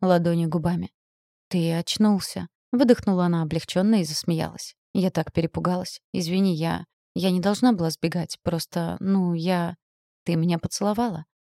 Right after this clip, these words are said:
распахнув глаза и упершись взглядом в растерянные, виноватые и счастливые глаза некромантки, сказала Рене.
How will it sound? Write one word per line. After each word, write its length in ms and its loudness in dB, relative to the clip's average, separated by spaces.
распахнув 520 0
глаза 320 0
и 80 2
упершись 460 -4
взглядом 460 0
в 40 -2
растерянные, 560 0
виноватые 500 -2
и 20 -6
счастливые 560 -2
глаза 260 0
некромантки, 640 -2
сказала 440 -2
Рене. 280 -2